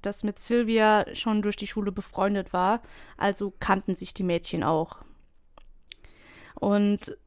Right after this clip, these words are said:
somit gingen dann Sylvia und Jenny mit Paula nach Hause, um dort zu spielen. Sie wollten auch sogar dort übernachten. Also das Familienverhältnis war ja dadurch, dass die Elizabeth Likens geklaut hat und auch in Haft kam, nicht mehr so das Beste.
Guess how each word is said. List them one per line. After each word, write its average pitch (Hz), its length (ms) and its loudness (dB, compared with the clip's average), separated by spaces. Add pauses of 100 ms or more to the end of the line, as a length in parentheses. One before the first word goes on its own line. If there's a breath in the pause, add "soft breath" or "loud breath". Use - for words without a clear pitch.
(600)
somit 269 440 6
gingen 214 400 2
dann 190 240 -2
Sylvia 202 460 0
und 190 160 -2
Jenny 214 300 4
mit 220 180 2
Paula 202 320 4
nach 180 220 -2
Hause, 233 460 4
um 233 140 0
dort 226 200 -2
zu - 100 -4
spielen. 175 640 -4
Sie 190 160 -8
wollten 226 300 6
auch - 140 2
sogar 208 260 2
dort 202 220 2
übernachten. 208 680 2 (440 soft breath)
Also 190 280 -2
das 196 180 2
Familienverhältnis 220 1040 4
war 208 160 0
ja 196 280 4 (100)
dadurch, 202 420 0
dass - 440 -4
die - 140 -6
Elizabeth 214 480 0
Likens 196 600 0
geklaut 208 480 4
hat 226 180 0
und 190 300 -4 (140)
auch - 180 -4
in 196 100 0
Haft 233 240 4
kam, 220 320 0 (420 loud breath)
nicht 233 180 0
mehr 214 100 2
so 202 100 0
das 190 180 0
Beste. 302 540 4